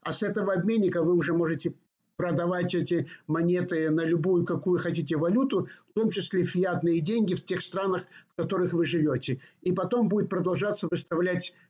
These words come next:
листинг дальше, дальше и дальше. Здесь я могу посмотреть, какая у меня группа. Группа у меня очень большая,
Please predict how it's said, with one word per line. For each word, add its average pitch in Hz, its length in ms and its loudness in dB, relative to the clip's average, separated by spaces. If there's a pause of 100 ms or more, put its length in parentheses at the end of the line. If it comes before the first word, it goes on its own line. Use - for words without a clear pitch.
листинг 180 520 0
дальше, 180 420 -2
дальше 160 380 0
и 135 40 4
дальше. - 380 -2 (1700)
Здесь 202 380 -2
я 208 200 2
могу 208 320 2
посмотреть, 208 760 -2 (920)
какая 214 420 -2
у 190 100 0
меня 190 220 2
группа. 156 560 0 (840)
Группа 220 340 -2
у 202 80 2
меня 196 300 0
очень 226 340 2
большая, 135 540 -2